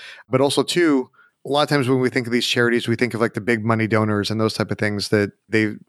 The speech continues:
provide all these major grants. But we often forget that it's the everyday person that's donating five dollars, ten dollars, twenty-five dollars, or whatever they can. All that money adds up quickly to be able to help fund these trips. And,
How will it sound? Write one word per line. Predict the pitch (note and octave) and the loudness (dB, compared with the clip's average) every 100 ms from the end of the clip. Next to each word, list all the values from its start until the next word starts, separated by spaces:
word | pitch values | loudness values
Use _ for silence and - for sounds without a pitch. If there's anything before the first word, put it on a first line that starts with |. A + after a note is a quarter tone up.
| - _ | -20 _
provide | - G#2+ A2+ | -6 0 2
all | A2+ | 2
these | G#2+ | 2
major | A2+ A2 G#2+ | 0 -2 0
grants. | E3 F3 C#3 - - - - - - | 2 2 2 -4 -8 -20 -20 -18 -4
But | C3 | 0
we | C#3 | 2
often | D3 C#3+ | 0 0
forget | B2+ B2 C#3 C3 | -2 0 0 0
that | B2 A#2+ - - | 0 0 -2 -6
it's | C3+ - | -4 -2
the | C3 | 0
everyday | B2+ B2+ C3 C3 | 2 2 0 2
person | C3+ - G#2+ | 0 0 -4
that's | G2+ - - _ _ | -6 -6 -10 _ _
donating | B2 A#2 A#2 A#2 | -2 2 2 2
five | G#2+ B2 B2+ | 0 -2 2
dollars, | G#2 G2+ F#2+ | 0 0 -6
ten | - A#2+ | -4 0
dollars, | G#2+ G#2 - | 2 2 -2
twenty-five | - A#2+ A2+ G#2 | -6 -2 0 2
dollars, | G2+ G2+ G2 - - - - | 0 0 -4 -12 -20 -20 -6
or | A2 | -2
whatever | G#2+ B2 D#3 C3 | 0 2 2 2
they | A2 | 0
can. | F3 D#3+ B2 A#2 _ - - _ | 0 2 0 -2 _ -20 -20 _
All | C#3 C#3+ | 0 2
that | C#3+ C#3+ | 2 2
money | C3+ C3 A#2 | 2 0 0
adds | A2+ G#2+ A#2+ | 0 0 0
up | B2 - | 0 -2
quickly | - E3 - G#2+ G#2+ - _ _ - | -2 -2 0 -4 -4 -14 _ _ -12
to | A#2+ | 0
be | |
able | B2+ A#2 | 0 2
to | |
help | A#2+ A#2+ | 0 -2
fund | - B2 A#2 A2 A2+ - | 0 0 2 -4 -6 -6
these | A2+ | -6
trips. | - A#2 A#2 - | 0 0 0 -2
And, | - A#2 A2 G#2+ | 0 2 2 -2